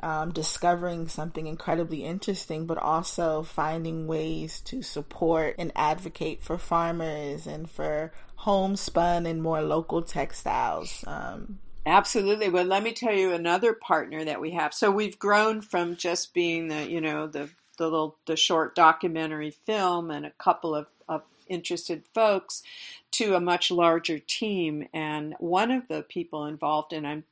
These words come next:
Speaker 2: so proud of this, and I'm so happy for the connection, and I think it's going to benefit everyone, is the Acadiana Food Hub, which is, uh, which was founded and is,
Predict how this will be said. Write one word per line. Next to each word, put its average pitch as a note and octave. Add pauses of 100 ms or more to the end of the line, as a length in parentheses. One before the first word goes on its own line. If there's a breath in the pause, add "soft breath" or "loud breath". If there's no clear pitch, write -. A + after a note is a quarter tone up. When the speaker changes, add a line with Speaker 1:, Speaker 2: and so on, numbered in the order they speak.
Speaker 2:
so G#3+
proud D3+
of D3+
this, D3+
and D3+
I'm D3+
so F#3+
happy E3
for D#3+
the D#3 (100)
connection, D#3
and C#3+
I C#3+
think D#3+
it's -
going D3+
to E3
benefit D3+
everyone, D3+ (400 loud breath)
is E3
the E3+
Acadiana D#3+
Food G3+
Hub, C#3+
which D#3
is, D#3
uh, D3 (200)
which -
was E3
founded E3+
and D3
is, -